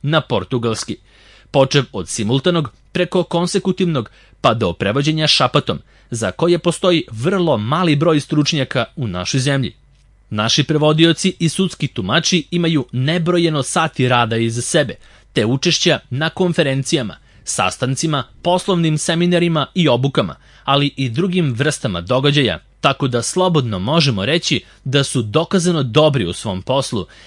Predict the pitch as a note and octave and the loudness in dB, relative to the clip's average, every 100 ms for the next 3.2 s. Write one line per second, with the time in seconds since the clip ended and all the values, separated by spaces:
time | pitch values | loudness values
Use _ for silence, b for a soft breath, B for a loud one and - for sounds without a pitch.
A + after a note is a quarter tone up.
0 | B D3+ C3+ C3+ - C3 - C#3+ G2 B2 | B -2 0 0 0 -6 -4 -4 -2 -2
1 | F#3 F3+ F3+ F#3 F#3 - D3 G2 A2+ E3+ | 0 0 2 2 2 0 -2 0 -2 -4
2 | - - F3+ E3 D#3 - D3+ C#3+ D#3+ - | -4 -4 -2 -2 -4 -2 -2 0 0 0
3 | D3 | -4